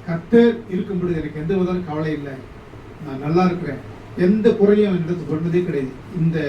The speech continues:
அவருடைய கணவர் கூட எந்த குறையும் சொல்லல, "எனக்கு கர்த்தர் நல்லா வச்சிருந்தார், எனக்கு கர்த்தர், உண்மையா கர்த்தர் நல்லா வச்சிருக்கார்,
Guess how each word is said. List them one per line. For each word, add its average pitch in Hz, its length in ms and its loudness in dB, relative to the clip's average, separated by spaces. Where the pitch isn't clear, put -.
அவருடைய 143 380 -2
கணவர் 165 300 2
கூட 185 120 4
எந்த 180 220 0
குறையும் 185 320 4
சொல்லல, 127 200 -6
"எனக்கு 156 280 -6
கர்த்தர் 151 280 -4
நல்லா 143 180 -6
வச்சிருந்தார், - 400 -12
எனக்கு 180 260 6
கர்த்தர், 165 300 4
உண்மையா 208 340 6
கர்த்தர் 165 400 -2
நல்லா 143 180 -4
வச்சிருக்கார், - 480 -8